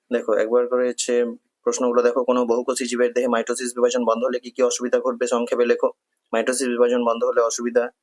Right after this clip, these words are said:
পয়েন্ট ওয়াইজ, যেহেতু টু মার্কসের আমরা এভাবেই উত্তরগুলো লেখার চেষ্টা করব,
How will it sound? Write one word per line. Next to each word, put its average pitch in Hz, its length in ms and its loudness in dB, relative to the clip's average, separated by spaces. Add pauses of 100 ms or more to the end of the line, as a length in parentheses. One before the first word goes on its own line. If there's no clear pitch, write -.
(120)
পয়েন্ট 113 260 0
ওয়াইজ, 120 220 2 (520)
যেহেতু 123 220 0
টু 127 160 0
মার্কসের 127 380 0 (340)
আমরা 113 160 2
এভাবেই 123 600 -2
উত্তরগুলো 123 560 -2 (1080)
লেখার 127 240 0
চেষ্টা - 280 -4
করব, - 300 -6